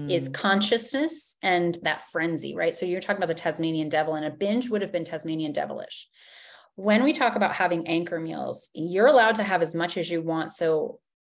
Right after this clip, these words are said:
Speaker 1: it could be the amount you might have had in a binge.
Speaker 2: Oh, okay.
Speaker 1: But
Speaker 2: Yeah.
Speaker 1: you're having it, um, consciously and you're
Speaker 2: Yes.
Speaker 1: having it, like, more slowly. And one of the things we talk about is eating, is actually slowing down movements, because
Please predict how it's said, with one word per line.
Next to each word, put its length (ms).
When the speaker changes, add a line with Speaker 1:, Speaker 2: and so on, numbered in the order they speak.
Speaker 1:
it 320
could 260
be 160
the 220
amount 520
you 80
might 160
have 80
had 220
in 100
a 100
binge. 80
Speaker 2:
Oh, 480
okay. 440
Speaker 1:
But 40
Speaker 2:
Yeah. 280
Speaker 1:
you're 120
having 460
it, 120
um, 400
consciously 880
and 120
you're 140
Speaker 2:
Yes. 180
Speaker 1:
having 260
it, 140
like, 240
more 160
slowly. 440
And 100
one 120
of 60
the 60
things 260
we 60
talk 260
about 220
is 200
eating, 400
is 180
actually 260
slowing 340
down 240
movements, 720
because 600